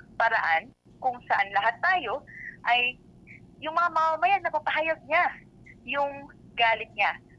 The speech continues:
at hin-, at pagtutok sa sistema na to. At mas gusto ba natin na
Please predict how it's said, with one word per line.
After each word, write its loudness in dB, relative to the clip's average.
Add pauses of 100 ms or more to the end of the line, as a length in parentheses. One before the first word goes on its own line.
at -2
hin-, -12
at -6
pagtutok -6
sa -10
sistema -2
na 0
to. -2 (960)
At 4 (560)
mas 0
gusto -10
ba 2
natin 0
na 0